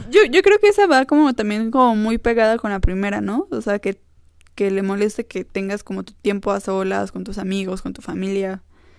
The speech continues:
Speaker 2: Eso sería muy enfermo, ¿no? Una persona que te cele por estar con tu familia.
Speaker 1: Pues sí, bueno, es como la chica que te decía que,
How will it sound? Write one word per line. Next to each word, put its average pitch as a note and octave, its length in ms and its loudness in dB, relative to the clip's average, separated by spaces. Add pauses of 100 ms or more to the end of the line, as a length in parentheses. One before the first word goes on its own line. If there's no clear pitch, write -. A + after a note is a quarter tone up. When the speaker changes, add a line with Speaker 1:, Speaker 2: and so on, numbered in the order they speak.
(640)
Speaker 2:
Eso C#4+ 160 -2
sería C4+ 220 -4
muy B3+ 180 2
enfermo, G#3+ 480 -2
¿no? G#3+ 220 -4 (240)
Una A#3+ 180 -2
persona G#3 400 -6
que G#3 100 -10
te - 180 -10
cele G#3+ 300 -8
por G3 160 -6
estar G3 240 -8
con G#3+ 140 -8
tu - 100 -20
familia. F#3 460 -10 (760)
Speaker 1:
Pues B2+ 120 -12
sí, D#3+ 100 -8
bueno, E3+ 160 -2
es D#3+ 80 -2
como E3+ 160 0
la B2+ 100 0
chica C3+ 180 0
que B2+ 120 0
te A#2+ 100 -4
decía A#2 320 -2
que, A#2 400 -4